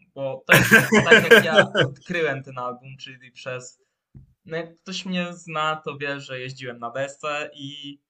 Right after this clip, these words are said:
Speaker 1: Supreme to marka już w tym momencie dość mainstreamowa, e, w której łaziła masa skejciaków w pewnym momencie i mają właśnie koszulkę z The War Report, która nie była aż tak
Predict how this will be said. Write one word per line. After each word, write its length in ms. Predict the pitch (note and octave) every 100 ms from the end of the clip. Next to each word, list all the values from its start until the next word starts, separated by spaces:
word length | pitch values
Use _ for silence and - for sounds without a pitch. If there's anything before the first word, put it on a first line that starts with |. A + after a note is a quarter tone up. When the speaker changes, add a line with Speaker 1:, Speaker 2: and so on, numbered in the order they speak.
| _ _ _ _
Speaker 1:
Supreme 520 | - G3 F#3 G3+ D#3+
to 280 | - C#3 C#3 _ _ _ _
marka 420 | C#3 D3 F3 E3 D3
już 220 | C#3 -
w 40 |
tym 120 | D3
momencie 380 | C#3 C#3 C3+ C#3 - -
dość 240 | C#3 -
mainstreamowa, 1040 | D3 C#3+ - C#3 C3+ C3 C3 C#3 D3 D3+ _ _ _ _ _ -
e, 380 | C#3+ C#3 C#3+ G#2+ F3 F3+
w 80 | _
której 420 | _ F3+ F3+ F3
łaziła 380 | F3 F3+ F3+ F3
masa 280 | E3+ E3 F#3
skejciaków 680 | - D3+ C#3+ C3 A#2+ _ _
w 80 | _
pewnym 300 | B2+ B2 B2
momencie 480 | B2 B2 A#2 - B2+
i 200 | - E3
mają 320 | G#3 A#3 F#3
właśnie 320 | D#3+ D#3 E3+
koszulkę 500 | - F#3 G3 F3+ B2+
z 80 | B2
The 140 | C3+ C#3
War 160 | C3
Report, 340 | B2+ B2+ C3 C3+ _
która 300 | - C#3+ C#3+ C#3+ _ _ _
nie 160 | D#3+ D#3+
była 280 | F3 F3+
aż 180 | - -
tak 260 | D#3 D3